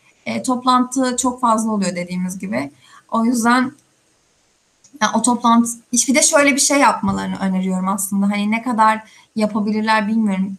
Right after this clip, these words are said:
İşte bunu aslında yaparsak bence iyi hissederiz, daha da iyi hissederiz.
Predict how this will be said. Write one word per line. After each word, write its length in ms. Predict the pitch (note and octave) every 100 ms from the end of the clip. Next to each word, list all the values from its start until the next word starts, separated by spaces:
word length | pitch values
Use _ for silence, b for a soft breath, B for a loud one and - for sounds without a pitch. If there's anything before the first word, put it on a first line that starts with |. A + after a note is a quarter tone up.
| -
İşte 260 | - G3+
bunu 280 | G#3 A#3 A#3
aslında 280 | G#3 - G3+
yaparsak 520 | F#3+ F#3+ F#3 F#3 F#3 F#3
bence 440 | F3+ F3+ F3+ F3+
iyi 100 | G3
hissederiz, 600 | F#3 F#3+ F3+ F3 F#3 F3+
daha 220 | F#3 F3+ F3
da 40 |
iyi 100 | F3
hissederiz. 540 | F3 F3+ G3 C4+ -